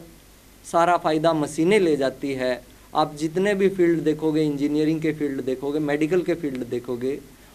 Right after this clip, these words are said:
उनके equipments वगैरह है, मशीनें वगैरह काफ़ी महंगी महंगी होती है,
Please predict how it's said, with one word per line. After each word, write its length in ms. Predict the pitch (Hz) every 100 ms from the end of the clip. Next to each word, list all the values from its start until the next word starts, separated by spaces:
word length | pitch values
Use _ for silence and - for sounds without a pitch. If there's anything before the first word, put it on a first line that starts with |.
| -
उनके 680 | 190 185 196 196 190 190 190 - -
equipments 760 | - 170 185 180 175 202 190 190
वगैरह 300 | 165 156 160
है, 180 | 156 165
मशीनें 460 | 160 156 165 175
वगैरह 340 | 170 156 160 165
काफ़ी 520 | 165 160 160 185 185 - -
महंगी 420 | 135 143 147 180 202
महंगी 320 | 180 147 135
होती 340 | 120 - 117
है, 160 | 110